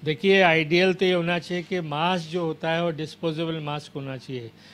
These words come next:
जैसे हम सर्जिकल मास्क सर्जरी करते हैं, हम लोग पिछले तीस चालीस साल से जो हम, मैंने किए हैं, तो मास्क हम एक बार यूज़ करते थे और उसको हम फेंक देते थे। रीयूजेबल मास्क, अ, नहीं होना चाहिए, लेकिन आज जो मास्क की जो डिमांड है, हर आदमी अफोर्ड नहीं कर सकता। तो ऐसे में जो कॉटन के मास्क है, बाकी के जो मास्क है,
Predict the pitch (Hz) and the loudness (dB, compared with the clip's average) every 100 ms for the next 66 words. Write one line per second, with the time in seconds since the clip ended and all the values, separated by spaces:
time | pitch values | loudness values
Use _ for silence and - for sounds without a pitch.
0 | - 151 160 180 185 175 160 151 160 160 | -12 -4 -2 2 0 0 -6 -4 -4 -2
1 | 175 160 160 165 165 147 160 160 151 156 | -2 -2 -4 -4 -6 -4 -4 -4 -6 -8
2 | 143 160 156 151 156 156 156 160 151 - | -6 -6 -6 -6 -6 -6 -10 -8 -10 -12
3 | - - - - 156 - 156 156 143 165 | -20 -20 -16 -6 -6 -2 -2 -2 -6 -4
4 | 151 143 156 151 151 147 147 147 147 156 | -4 -4 -6 -6 -6 -8 -8 -8 -8 -2
5 | 160 156 - 143 147 180 - 175 160 156 | 0 0 -4 -6 0 0 -2 -6 -4 -4
6 | 147 160 156 170 - 170 160 175 170 190 | -2 -2 0 -6 -6 -8 -6 -10 -6 -6
7 | 165 - 160 160 143 135 131 127 135 - | -6 -8 -10 -8 -10 -10 -10 -12 -12 -12
8 | 131 127 156 190 190 185 180 185 196 185 | -12 -6 -4 -2 0 -2 -2 -4 -4 -4
9 | 156 160 190 190 - 196 202 208 - - | -2 -2 -2 -4 -6 -4 -4 -8 -14 -20
10 | - - 160 175 175 175 202 190 180 165 | -20 -8 -2 -2 0 2 2 2 0 -2
11 | 160 139 143 165 151 156 180 180 160 185 | -4 -6 -8 -6 -2 2 4 2 0 -2
12 | 170 160 160 - 175 175 151 147 147 160 | -2 -4 -6 -6 -6 -4 -6 -6 -4 -4
13 | 175 175 185 160 123 156 156 151 151 156 | -2 -2 -2 -4 -4 -2 0 -2 -6 -10
14 | 143 160 160 165 156 147 156 - 147 139 | -6 -8 -6 -8 -8 -10 -12 -12 -12 -10
15 | 160 139 165 208 202 208 190 185 160 147 | -8 -4 -4 -2 -2 -2 -2 -4 -4 -4
16 | 196 202 202 190 160 156 - 170 165 139 | -4 -4 -4 -4 -4 -8 -8 -6 -6 -6
17 | 139 170 160 156 151 139 147 - 170 180 | -8 -8 -10 -10 -8 -8 -10 -8 -8 -8